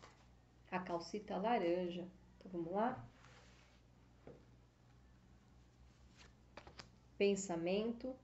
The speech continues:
car-, pensamento mesmo, né? Carta da torre. Sentimento, a carta. E a ação, hum, o livro. Ok.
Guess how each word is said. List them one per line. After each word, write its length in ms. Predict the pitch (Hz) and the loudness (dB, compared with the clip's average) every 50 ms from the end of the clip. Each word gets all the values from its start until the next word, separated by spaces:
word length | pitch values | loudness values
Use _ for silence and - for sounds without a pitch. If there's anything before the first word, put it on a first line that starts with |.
| - - - | -18 -18 -6
car-, 340 | - 180 175 175 170 - - - - - | 0 2 2 2 2 0 -6 -14 -10 -6
pensamento 720 | - - 156 156 - 175 165 160 165 175 196 - - 311 | -4 -4 -4 -4 -4 -4 -2 0 0 -2 -2 -2 0 0
mesmo, 420 | 320 226 180 190 196 190 180 170 | 2 4 6 4 4 4 2 -2
né? 180 | 160 165 170 175 | 0 0 0 -2
Carta 300 | - - 165 165 - - | -2 -2 -2 -2 0 0
da 140 | 165 185 - | 0 0 0
torre. 520 | - - - - 170 180 196 185 185 180 - - - - - - - - - - - - - - - - - - - - - - - - - - - - - - - - - - - | 0 -2 0 4 6 6 6 6 2 0 -6 -10 -12 -16 -20 -20 -20 -20 -20 -20 -20 -20 -20 -20 -20 -20 -20 -20 -20 -18 -16 -16 -16 -18 -20 -20 -20 -20 -20 -20 -20 -20 -20 -20 -20
Sentimento, 1080 | - - - 190 190 190 190 - 180 170 175 185 202 214 226 214 - 233 240 262 247 - - - - - - - - - - - - - - - | -4 2 4 4 4 4 0 -2 -2 0 2 2 2 2 0 -2 -2 -2 -2 -2 -4 -10 -16 -20 -20 -20 -20 -20 -20 -20 -20 -20 -20 -20 -16 -12
a 60 | 156 151 | -12 -12
carta. 640 | - - - 147 160 175 185 190 190 - 254 277 311 320 - - - - - - - - - - - - - - | -10 -6 -2 0 2 2 2 2 0 -2 -2 -2 -2 -4 -8 -14 -20 -20 -20 -20 -20 -20 -20 -20 -20 -20 -12 -6
E 100 | - 170 | -2 0
a 120 | 185 185 190 | 0 0 0
ação, 540 | 190 - - - 202 196 202 208 233 254 - - - - - - - - - - - | -2 -4 -2 0 2 2 2 2 0 -4 -10 -14 -20 -20 -20 -20 -20 -20 -20 -14 -10
hum, 380 | 208 254 311 320 320 311 311 302 - - - - - - - | -8 -6 -6 -6 -8 -8 -10 -12 -14 -16 -20 -20 -20 -10 -6
o 60 | - | -4
livro. 380 | 180 165 156 160 - - - - - - - - - - - - | -2 0 0 -2 -2 -4 -10 -14 -20 -20 -20 -20 -20 -16 -6 -2
Ok. 380 | 160 165 - - - - - | -2 -2 -2 -4 -10 -14 -16